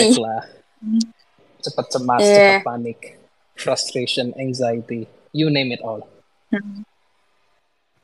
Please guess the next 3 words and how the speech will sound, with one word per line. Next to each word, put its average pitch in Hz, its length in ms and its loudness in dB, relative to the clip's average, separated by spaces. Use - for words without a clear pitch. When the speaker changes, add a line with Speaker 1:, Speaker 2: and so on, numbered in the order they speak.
Speaker 2:
Oke, 262 600 4
oke. 240 320 6
Jadi, 262 280 4